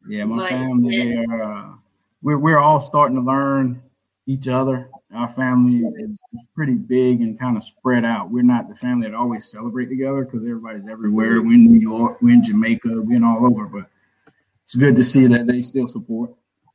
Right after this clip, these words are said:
Speaker 2: Right, absolutely, absolutely. This is a wonderful thing that you have done and that you are doing and that you're gonna continue to do. This is amazing.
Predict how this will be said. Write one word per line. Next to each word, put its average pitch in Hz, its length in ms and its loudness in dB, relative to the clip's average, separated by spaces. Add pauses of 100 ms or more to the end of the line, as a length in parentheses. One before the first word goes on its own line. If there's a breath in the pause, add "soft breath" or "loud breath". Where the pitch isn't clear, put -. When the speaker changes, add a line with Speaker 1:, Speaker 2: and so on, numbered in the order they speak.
(220)
Speaker 2:
Right, 175 360 -4
absolutely, 160 760 -8
absolutely. 165 480 -10
This 196 80 -12
is - 60 -16
a 190 80 -8
wonderful 185 460 -6
thing 180 260 -6
that 160 240 -8
you 175 180 -10
have 190 300 0
done 185 240 -4
and 160 120 -8
that 160 200 -12
you 170 120 -12
are 170 280 -2
doing 160 340 -6
and 139 140 -10
that 156 240 -12
you're 165 120 -8
gonna 160 240 -6
continue 156 460 -10
to 156 80 -10
do. 151 220 -14 (260 loud breath)
This 440 220 -4
is 302 80 -6
amazing. 185 840 -4